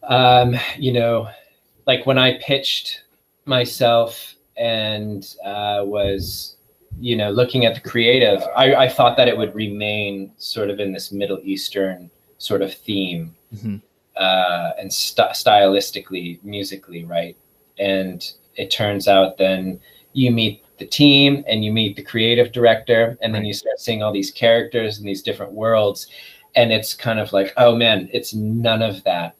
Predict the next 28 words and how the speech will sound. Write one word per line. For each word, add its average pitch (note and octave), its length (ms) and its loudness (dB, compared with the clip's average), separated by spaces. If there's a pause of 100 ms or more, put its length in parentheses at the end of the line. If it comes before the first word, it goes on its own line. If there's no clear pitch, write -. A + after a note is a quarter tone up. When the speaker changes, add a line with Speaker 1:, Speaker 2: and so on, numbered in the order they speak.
Speaker 1:
And A#2+ 180 0
so A#2 240 4 (300)
Speaker 2:
<laughs> C3+ 100 -2 (720)
Speaker 1:
I, B2+ 640 6 (420)
I B2 220 6 (200)
had B2 240 0
this A#2 200 -10
sort A#2 240 -2
of, G#2 220 -2 (400)
this A#2 260 -8
idea A#2 460 -2
that A2 120 0
I G#2 100 -2
was G2+ 180 -10
going G#2 240 -10
to G2+ 80 -20
be G2 220 -10 (100)
really C#3 300 -4
heavily A2+ 380 -6
focused G2+ 500 -4
on G2 240 -2
writing, F#2+ 500 -4 (200)
um, F2 460 -12 (680)
a - 40 -4
lot G2+ 120 2
of F#2+ 100 -6
Middle G2 180 0
Eastern G2+ 640 -2